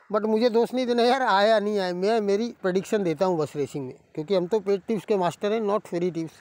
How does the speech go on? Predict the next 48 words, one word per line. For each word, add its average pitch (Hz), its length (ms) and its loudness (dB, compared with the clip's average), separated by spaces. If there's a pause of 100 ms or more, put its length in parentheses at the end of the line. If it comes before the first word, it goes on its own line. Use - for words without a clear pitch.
(720)
और 226 160 4
पेड 254 400 0
में 294 200 -2
भी 311 100 2
हम 277 140 0
सबको 254 320 -2
बोल 254 200 2
देते 214 240 0
हैं 180 60 -2
यार, 165 160 -2 (420)
ये 233 80 2
रेसिंग 247 400 2
है, 226 180 2
ये 208 120 0
पूरे 262 340 0
महीने, 240 380 0
महीने, 240 240 0
क्योंकि 226 240 -2
हमारा 208 240 2
पैकेज 220 320 -2
मंथली 220 380 -2
भी 233 160 2
है, 226 140 2
सिंगल 226 300 0
डे 220 100 2
भी 220 120 -2
है, 208 60 2
तो 208 120 -4
मंथली 208 300 -2
वाले 226 260 2
सभी 214 260 -6
को 220 160 -4
मालूम 202 360 2
है 190 120 -2 (380)
यार, 208 160 2
कभी-कभी 208 600 -2
उल्टा 190 240 0
सीधा 214 220 0
भी 214 120 -2
हो 208 60 2
जाता 208 200 0
है, 262 60 -2
बाकी 214 260 -2
टाइम 226 220 0
तो 214 160 -12
ठीक 220 200 -2
रहता 135 240 -4
है, 123 100 -10